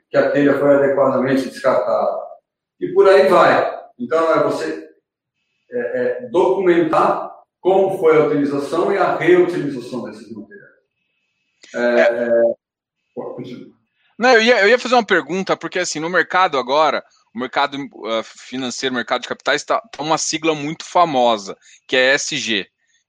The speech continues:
Speaker 2: que inclusive entra essa parte de environment, né, que é a parte ambiental. Então, eu acho que as empresas estão cada vez sendo mais, ah, cobradas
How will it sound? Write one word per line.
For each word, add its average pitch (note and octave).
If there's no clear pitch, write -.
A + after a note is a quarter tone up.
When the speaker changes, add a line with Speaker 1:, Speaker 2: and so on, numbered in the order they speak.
Speaker 2:
que C3+
inclusive D#3
entra E3+
essa E3+
parte C#3+
de D3
environment, B2
né, G#2+
que A#2+
é A#2
a A2+
parte B2
ambiental. B2+
Então, E3+
eu D3+
acho E3+
que F3
as D3+
empresas E3
estão F3
cada E3
vez E3
sendo F3
mais, D#3
ah, A#2+
cobradas C3+